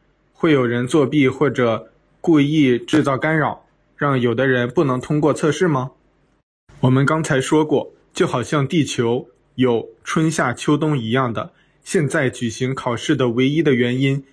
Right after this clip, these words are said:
就是地球没几万年一次的那个春天到了，潜伏了一个冬天的种子可以发芽了。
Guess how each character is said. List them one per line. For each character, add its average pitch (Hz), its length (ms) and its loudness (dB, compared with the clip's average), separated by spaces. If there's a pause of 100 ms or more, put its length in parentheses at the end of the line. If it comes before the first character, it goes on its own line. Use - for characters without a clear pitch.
(160)
就 156 160 0
是 135 180 0
地 151 180 0
球 123 400 -2
没 135 200 0
几 147 180 0
万 135 220 2
年 120 380 -4
一 135 200 0
次 156 220 -2
的 127 180 0
那 139 160 -2
个 120 200 -2
春 160 280 -2
天 131 260 -2
到 131 200 -2
了， 107 200 -8 (640)
潜 139 300 -2
伏 143 160 0
了 139 140 4
一 127 120 0
个 135 140 0
冬 156 200 0
天 147 240 0
的 131 160 0
种 120 240 -6
子 123 280 0
可 127 300 -2
以 131 200 0
发 151 240 -4
芽 117 180 0
了。 131 220 -4